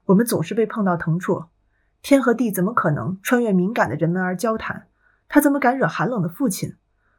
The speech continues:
我看见人间的灯火都在发抖，连热都冷了。五，许多年代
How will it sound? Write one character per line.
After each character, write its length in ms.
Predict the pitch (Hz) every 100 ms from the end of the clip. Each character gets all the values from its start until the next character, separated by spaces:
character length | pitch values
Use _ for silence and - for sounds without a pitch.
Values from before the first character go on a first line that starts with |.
| _
我 100 | 185
看 180 | 190 240
见 100 | 226
人 140 | 190
间 140 | 214 240
的 80 | 208
灯 200 | 240 247
火 160 | -
都 140 | - 214
在 80 |
发 220 | 185 220 214
抖， 260 | 185 - _ _ _
连 180 | - 196
热 220 | 233 262
都 140 | 175 175
冷 200 | 170 185
了。 220 | - - _ _ _ _ -
五， 320 | 170 156 190 _ _ _ _ _ -
许 220 | - 202
多 140 | 247
年 200 | 254 170
代 320 | 185 190 165